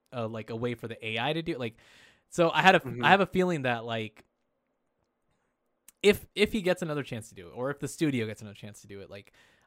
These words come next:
Speaker 1: I think that if they go bigger on the possibilities in the game and the flexibility of the characters and what you could do and the environment especially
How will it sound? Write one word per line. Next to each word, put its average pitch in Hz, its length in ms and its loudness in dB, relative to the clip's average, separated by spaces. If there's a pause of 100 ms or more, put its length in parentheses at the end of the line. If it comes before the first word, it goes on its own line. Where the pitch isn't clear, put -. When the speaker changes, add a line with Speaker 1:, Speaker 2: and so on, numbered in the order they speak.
(100)
Speaker 1:
I 156 140 4
think 180 360 -4
that 131 160 -12
if 123 200 -10
they 117 140 -6
go 143 260 0
bigger 139 720 -4 (800)
on 147 220 0
the 202 80 -2
possibilities 170 840 -4
in 110 100 -8
the 104 80 -10
game 95 340 -18
and 107 320 -14
the 110 80 -10
flexibility 135 1000 0
of 110 380 -6
the 117 100 -6
characters 123 840 -10
and 110 220 -14
what 117 160 -12
you 139 80 -8
could 135 180 -10
do 139 400 -6 (520)
and 127 120 -6
the 135 60 -2
environment 131 500 2
especially 123 640 -6